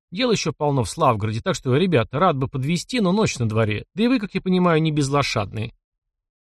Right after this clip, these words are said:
«Чего за дела-то?» Фил передал серым какую-то бумагу, похлопал их по серым плечам. «Может, зазноб какая?» «Откуда? Я одинок». Врет он, как всегда влез Фил.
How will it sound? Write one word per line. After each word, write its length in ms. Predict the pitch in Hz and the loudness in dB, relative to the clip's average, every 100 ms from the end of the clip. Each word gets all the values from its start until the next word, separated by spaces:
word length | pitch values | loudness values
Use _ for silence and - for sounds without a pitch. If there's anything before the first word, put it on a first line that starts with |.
| _ _ _ - | _ _ _ -8
«Чего 200 | 175 156 | 0 2
за 100 | 123 | 2
дела-то?» 480 | 135 151 107 - - _ | 2 2 0 -6 -14 _
Фил 220 | - 135 - | -2 -2 0
передал 380 | 123 120 117 | -2 0 0
серым 360 | 110 - 135 117 | -2 -2 -2 -2
какую-то 340 | 113 - 104 | -4 -6 -4
бумагу, 520 | 110 120 123 143 113 - _ _ | 0 2 4 2 -2 -6 _ _
похлопал 460 | 127 147 135 127 123 | -4 2 0 2 -2
их 100 | - | 0
по 120 | 117 | -4
серым 360 | - 117 107 | -2 -2 -2
плечам. 440 | 131 135 - 101 - _ _ | -2 -4 -2 -6 -6 _ _
«Может, 220 | 131 135 | 0 0
зазноб 420 | 107 127 113 180 196 | 4 2 4 0 0
какая?» 400 | 190 196 185 175 _ _ _ _ _ _ _ _ - | -2 -2 -6 -8 _ _ _ _ _ _ _ _ -6
«Откуда? 600 | 196 - 311 302 - - | -6 -4 -2 0 0 -4
Я 180 | 160 269 | -2 0
одинок». 400 | 214 151 151 233 _ _ _ _ _ _ - | 2 2 0 -4 _ _ _ _ _ _ -2
Врет 520 | 123 139 135 131 113 | 4 4 4 2 0
он, 160 | 110 104 _ | -6 -8 _
как 140 | 127 - | -4 -4
всегда 340 | 139 123 113 | 0 2 2
влез 300 | 107 107 98 | 2 0 -2
Фил. 320 | - 110 90 | -6 -8 -8